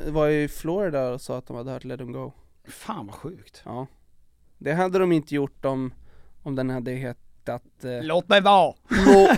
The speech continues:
Speaker 1: <laughs> Låt den gå.
Speaker 2: Låt den, låt den gå.
Speaker 1: Låt den gå.
Speaker 2: Ja. Eh, fan, det är ju, det tycker jag är coolare än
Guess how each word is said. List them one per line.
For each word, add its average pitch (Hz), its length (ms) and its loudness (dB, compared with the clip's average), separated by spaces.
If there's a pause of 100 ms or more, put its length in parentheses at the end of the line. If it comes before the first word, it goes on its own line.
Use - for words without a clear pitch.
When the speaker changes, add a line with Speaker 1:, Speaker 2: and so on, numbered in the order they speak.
(120)
Speaker 1:
<laughs> - 160 -14
Låt 190 380 4
den 175 200 2
gå. 170 420 6
Speaker 2:
Låt 214 320 2
den, 147 220 -2 (140)
låt 156 200 -6
den 101 180 -16
gå. - 240 -20
Speaker 1:
Låt 139 340 -2
den 95 240 -12
gå. - 260 -14 (140)
Speaker 2:
Ja. 76 140 -20 (880)
Eh, 123 800 -4
fan, 120 280 -12
det 98 80 -14
är 135 40 -10
ju, 110 300 -14
det 131 100 -14
tycker 202 240 -12
jag 92 120 -18
är 80 80 -20
coolare 117 520 -10
än 98 220 -16